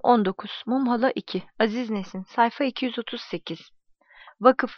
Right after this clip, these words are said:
üç Temmuz bin dokuz yüz seksen yedi. Merdiven trabzanlarının küpeşteleri basamaklar kolayca çıkılabilsin diye tutunmak için yapılmıştır elbet. Ben de eskiden iki üç yıl öncekilere dek herkes gibi küpeştelere tutunarak basamakları çıkardım.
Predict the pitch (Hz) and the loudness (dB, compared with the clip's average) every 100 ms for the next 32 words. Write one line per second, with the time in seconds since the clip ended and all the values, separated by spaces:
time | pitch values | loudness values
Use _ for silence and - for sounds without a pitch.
0 | _ 262 - 233 240 254 240 214 226 233 | _ -6 2 4 4 2 0 0 -4 -12
1 | 285 - 220 - 240 214 180 185 _ _ | -10 -8 -6 -4 -4 -4 -8 -12 _ _
2 | _ _ - - - _ 247 285 285 359 | _ _ -20 -20 -20 _ 6 6 8 6
3 | 403 330 330 277 285 277 285 285 277 - | 6 4 2 4 2 2 0 -2 -4 -2
4 | 285 311 - 233 196 233 240 262 254 262 | 0 0 2 4 4 4 4 4 0 2
5 | 285 277 - 254 277 269 254 - 208 220 | 2 0 0 0 2 2 -4 -4 -4 -4
6 | 214 - 320 196 - - 311 311 339 - | -6 -6 -6 -2 -4 -4 -6 -4 -6 -6
7 | - 269 220 196 180 180 - - 190 190 | -4 0 0 -2 -6 -8 -6 -4 -4 -8
8 | 190 _ - - - - 285 381 302 233 | -12 _ -20 -20 -20 -2 2 4 4 2
9 | - - 208 214 226 - 302 - 233 208 | 0 -6 -2 -2 -4 -6 -6 -6 -6 -4
10 | 214 214 214 233 262 185 262 - 330 359 | -4 -6 -4 0 0 0 -6 0 0 2
11 | 349 - 240 254 - 302 302 294 269 262 | -2 -2 -6 -6 -6 -6 -4 -2 0 0
12 | - - 240 240 - 233 220 214 202 196 | -2 -8 -4 -4 -4 -6 -4 -4 -4 -6
13 | 202 - 180 160 180 | -6 -6 -6 -6 -10